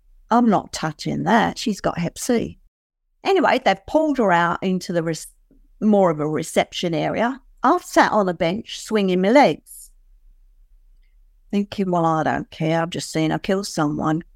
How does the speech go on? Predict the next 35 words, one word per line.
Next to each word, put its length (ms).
Do 120
you 40
know 100
what 120
I 40
mean? 340
I'm 240
there 160
swinging 420
my 100
legs 400
on 160
the 80
bench. 640
Other 280
officers 480
are 40
coming 360
and 100
they're 80
going, 240
"It's 180
your 160
fault." 480
I 60
go, 280
"Yep." 280
Anyway, 460
she 240
is 120
dying. 540
They 140
do 160
save 340
her, 160